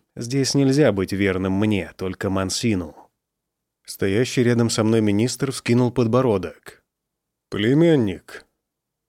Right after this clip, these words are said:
сказал он, напоминая Эду о старшинстве в семье, как будто тот ещё ребёнок. "Принесите присягу". Лишь караульные были свидетелями, как в ответ Эду гордо поднял голову.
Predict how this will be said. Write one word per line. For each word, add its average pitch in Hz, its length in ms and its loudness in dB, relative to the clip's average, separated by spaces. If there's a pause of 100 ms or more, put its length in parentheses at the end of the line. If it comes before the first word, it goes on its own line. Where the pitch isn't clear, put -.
сказал 104 480 -2
он, 117 140 4
напоминая 110 720 2
Эду 113 220 0
о 110 80 0
старшинстве 104 720 -2
в - 60 -6
семье, 117 460 2
как 90 200 -8
будто 101 300 -2
тот 107 240 -2
ещё 104 260 0
ребёнок. 110 760 -2 (460)
"Принесите 151 600 2
присягу". 110 640 0 (840)
Лишь 131 220 -4
караульные 156 540 4
были 131 240 4
свидетелями, 131 720 2
как 104 220 -2
в 104 80 0
ответ 107 460 0
Эду 123 300 2
гордо 120 480 0
поднял 107 480 0
голову. 90 800 -2